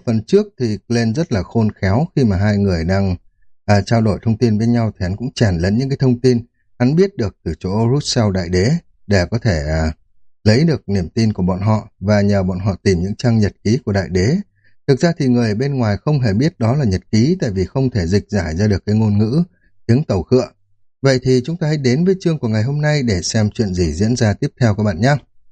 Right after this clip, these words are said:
Vậy thì bắt đầu từ người treo ngược đi, Audrey vô cùng hứng thú, đồng ý ngay tắp lự.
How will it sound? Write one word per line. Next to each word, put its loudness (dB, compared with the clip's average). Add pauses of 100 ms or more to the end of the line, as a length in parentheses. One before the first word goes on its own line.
(760)
Vậy 4
thì 2
bắt -8
đầu 0
từ 0
người 2
treo -2
ngược -2
đi, 2 (260)
Audrey 0
vô -2
cùng -2
hứng 0
thú, 0 (300)
đồng 2
ý 2
ngay 2
tắp -4
lự. 0